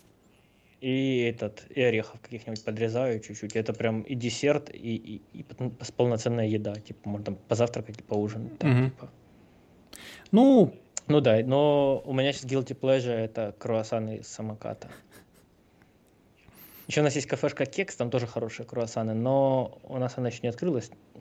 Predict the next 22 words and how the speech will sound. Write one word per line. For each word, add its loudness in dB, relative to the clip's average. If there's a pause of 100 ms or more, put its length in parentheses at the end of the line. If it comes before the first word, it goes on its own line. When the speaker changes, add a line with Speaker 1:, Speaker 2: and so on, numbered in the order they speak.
(100)
Speaker 1:
и -12
только -10
в -14
центре -4
Speaker 2:
Мгм. 6
Speaker 1:
есть. 2 (1900)
Тоже -4
кайф. -8 (1080)
Ценю. 4 (280)
Я 4
начал 4
любить 0
круассаны 2
после -8
того, 2
как -4
я -2
посмотрел, -2 (180)
посмотрите -4
в -4
интернете -6
видео, 0